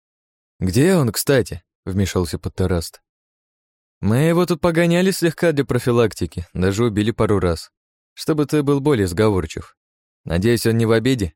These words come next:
Как говорится, смерть — это ещё не конец». Я постарался не выдать свою злость. Этот идиот точно не мог знать, что Артём погиб. Так что шутил он явно без желания задеть.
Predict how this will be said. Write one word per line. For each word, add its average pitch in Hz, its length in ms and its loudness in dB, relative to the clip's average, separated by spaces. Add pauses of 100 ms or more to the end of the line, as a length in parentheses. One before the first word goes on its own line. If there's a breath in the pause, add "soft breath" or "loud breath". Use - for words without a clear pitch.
(100)
Как 101 140 -2
говорится, 107 440 2
смерть — 120 380 0
это 117 160 0
ещё 113 200 0
не 113 120 -2
конец». 107 500 -2 (1300)
Я 87 260 0
постарался 120 680 -2
не 131 160 2
выдать 90 340 -2
свою 95 300 -2
злость. 80 640 -6 (340)
Этот 85 360 -4
идиот 95 360 -2
точно 98 320 -2
не 90 160 -2
мог 85 220 -4
знать, 90 240 0
что - 200 -4
Артём 87 320 -4
погиб. 80 460 -6 (640)
Так - 180 -4
что - 200 -6
шутил 107 400 -2
он 117 80 0
явно 101 340 0
без 95 180 0
желания 85 440 -2
задеть. - 580 -10